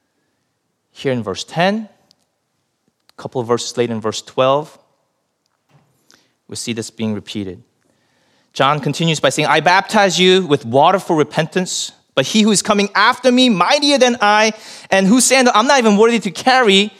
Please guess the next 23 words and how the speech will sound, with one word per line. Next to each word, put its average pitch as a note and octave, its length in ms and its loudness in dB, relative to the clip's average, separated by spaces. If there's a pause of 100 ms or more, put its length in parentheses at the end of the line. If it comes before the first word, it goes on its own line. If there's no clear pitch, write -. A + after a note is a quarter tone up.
(180)
he - 160 -4
will C#4 100 2
baptize G#3 540 -2
you G3 60 -6
with E3+ 80 -6
the E3+ 60 0
Holy F#3+ 340 -2
Spirit E3+ 340 -4
and C3+ 160 -8
fire." C#3+ 480 -2 (720)
John A3+ 240 -4
the B3 80 0
Baptist F#3 340 -4
knows, D3 460 -2 (160)
he G#3 100 -4
knows G3 220 2
who D3 140 -8
he A#2 220 -6
is G#2+ 200 -6
and A#2 160 -10
who A2+ 100 -12
he's A#2+ 220 -8
not. G2+ 380 -8